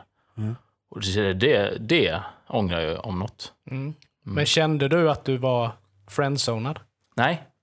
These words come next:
Speaker 3: Du gjorde inte det?
Speaker 2: Nej, nej, men det, nej, men för det var inte, det var inte ett begrepp som jag riktigt förstod ens.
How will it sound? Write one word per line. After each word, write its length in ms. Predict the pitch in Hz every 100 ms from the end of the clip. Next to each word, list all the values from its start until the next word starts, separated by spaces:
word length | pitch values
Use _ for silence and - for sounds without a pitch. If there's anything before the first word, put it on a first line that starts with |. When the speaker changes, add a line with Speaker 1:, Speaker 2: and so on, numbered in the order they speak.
| -
Speaker 3:
Du 80 |
gjorde 160 | 135 139
inte 140 | 151
det? 60 | 127
Speaker 2:
Nej, 180 | 160 175
nej, 120 | 160
men 140 | 165 175
det, 80 | 180
nej, 180 | 175 190
men 160 | 185
för 100 | -
det 180 | 156 160
var 100 | 165
inte, 380 | 214 - 135 131
det 140 | 131
var 80 | 131
inte 140 | 214 156
ett 100 | -
begrepp 500 | 120 117 147 - -
som 140 | 165
jag 140 | 135 113
riktigt 260 | 113 92
förstod 420 | - 98 117 196 127
ens. 300 | 78 69